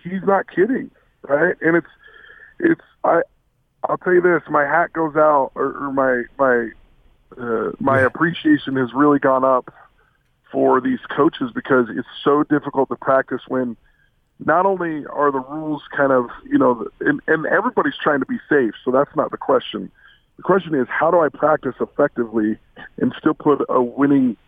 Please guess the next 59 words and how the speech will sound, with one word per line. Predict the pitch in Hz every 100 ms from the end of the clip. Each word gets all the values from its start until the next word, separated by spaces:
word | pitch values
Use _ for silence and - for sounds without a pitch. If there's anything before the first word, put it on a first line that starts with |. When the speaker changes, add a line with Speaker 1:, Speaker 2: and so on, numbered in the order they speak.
| -
Speaker 1:
team | 151 151
on | 131
the | 117 -
field? | 156 143 123 120 - - - - -
And | 160
then | 160
the |
other | 151 170 277
thing | - 180
that | 143
coaches | - 165 156 143
are, | 147 139 -
are | 147 135
struggling | - 156 202 208
with | 147 139 135
is, | 143 131 - _ _ _ -
and | 147
I | 156
know | 180 185
that | 170
this | 160 -
is | 156 -
true | 175
on | 160
the | 131
high | 151 165
school | - 170
level | 160 156 156
here | 151 165
in | 156
the |
state, | - 156 165
and | -
I | 139
know | 139 143
this | 139
is | 131 -
true | 156 147
on |
the | 117
college | - 139 185
level, | 147 131 139 _ _ _ _ _ _ _ -
you'll | 196 247
lose | 196 247 294
a |
guy | 185 165
on | 170 165
Thursday | - 190 208 180 190
night. | 202 240 165
You | 165
play | - 196 -
Friday. | 180 202 220 220
You | 170
practiced | - 202 - 170
all | - 175 190
week | 214 -
with | 143
that | - 117
guy. | - 104